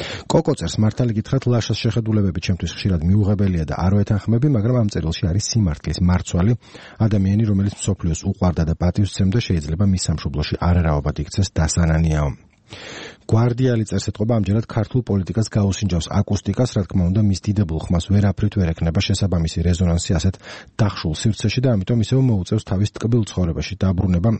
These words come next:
რასაც გულწრფელად დავუფასებთ კიდეცო.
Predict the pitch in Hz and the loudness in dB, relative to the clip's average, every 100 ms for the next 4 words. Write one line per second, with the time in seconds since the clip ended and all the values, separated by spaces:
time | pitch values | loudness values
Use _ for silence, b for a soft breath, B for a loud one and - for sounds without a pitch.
0 | - 82 107 - 113 110 90 82 95 - | -2 -2 -2 0 -2 -2 -2 0 0 0
1 | B B B - 101 95 98 90 - 101 | B B B -2 0 0 0 -2 -2 -4
2 | - - 80 76 - | -6 -8 -4 -4 -4